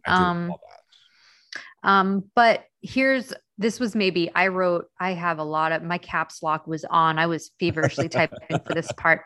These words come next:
Speaker 2: This man named Ruben hands Blanche his resume, and he's like, "Yeah, I'm looking for a job. I'm a chef, whatever." Now, I know that the hotel is busy, but Blanche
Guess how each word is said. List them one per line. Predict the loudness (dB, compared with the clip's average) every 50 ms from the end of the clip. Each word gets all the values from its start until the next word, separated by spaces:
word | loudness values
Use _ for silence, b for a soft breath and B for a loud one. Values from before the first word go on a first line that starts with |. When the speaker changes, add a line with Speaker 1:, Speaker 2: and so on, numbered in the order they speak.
| B B B B B B B B B B B B _ -2
Speaker 2:
This | -2 0 0
man | 0 2 2 2 2
named | 2 0 0 0 0
Ruben | 0 0 0 -2 -2 -6 -6 -6 -6 -6 -6 -8 -12 -14 -16 _ _ _
hands | -16 -4 0 2 4 4 2 2 0
Blanche | 0 0 0 0 -2 -2
his | -4 -4 -2 0
resume, | 0 0 0 0 -4 -8 -8 -8 -8 -8 -10 -12 -12 -16 -10 _ -2
and | 0 2
he's | 2 2 0 2 2
like, | 2 4 4 4 2 -2 -6 -12 -18 _ _ 0
"Yeah, | 2 2
I'm | 2 2
looking | 0 -2 -2 -6 -6 -2
for | 0 0
a | 0
job. | 2 2 2 2 2 0 -4 -8
I'm | -8 -8 -8
a | -8
chef, | -4 -4 -4 -4 -6 _ _
whatever." | -2 0 0 2 0 0 -2 -2 -4 -4 -8 _ _ b b b b b b b b b b b b 2
Now, | 2 4 4
I | 4 2
know | 2 4 2 2 0
that | -2 -4 -2
the | -2
hotel | 0 0 -2 -2 0 0 0
is | 0 -2 -4
busy, | -4 -6 -6 -4 -6 -6 -8 -8 -4 _ 0
but | 0 0 0 -2 0
Blanche | 2 2 4 4 2 2 0 -2 -8 -12 -14